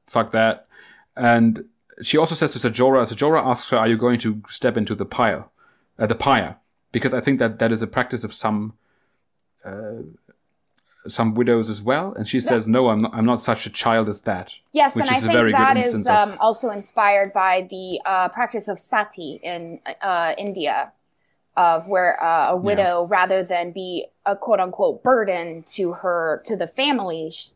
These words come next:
Speaker 2: uh, when her husband dies, she walks into the pyre with him, and it's actually considered virtuous in, uh, traditional Indian culture.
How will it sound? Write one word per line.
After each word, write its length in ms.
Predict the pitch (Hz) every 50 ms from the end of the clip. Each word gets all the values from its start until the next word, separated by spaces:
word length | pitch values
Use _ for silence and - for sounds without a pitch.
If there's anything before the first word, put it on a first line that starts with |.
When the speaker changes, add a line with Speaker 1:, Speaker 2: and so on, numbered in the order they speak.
| _
Speaker 2:
uh, 180 | - 175 170 170
when 160 | 175 180 160
her 120 | 165 185
husband 400 | - 190 202 190 180 - 175 175 160
dies, 420 | 156 156 151 151 151 156 - - -
she 300 | - - 196 180 170 160
walks 340 | 160 180 170 160 160 - -
into 140 | 180 160 175
the 80 | 175 165
pyre 320 | - - 185 175 165 160
with 200 | 160 175 175 175
him, 180 | - 175 165 165
and 100 | 165 165
it's 140 | 165 160 -
actually 460 | 180 175 165 - - 214 185 180 - _ _ _ _
considered 520 | - 233 220 - - 240 208 202 190 180 185
virtuous 520 | 196 208 202 - - 185 175 170 - -
in, 260 | 175 165 156 160 151 -
uh, 140 | - 156 143
traditional 440 | - - 196 180 170 160 - 175 165
Indian 320 | 151 160 160 165 156 143 131
culture. 460 | - - 117 139 - - - 127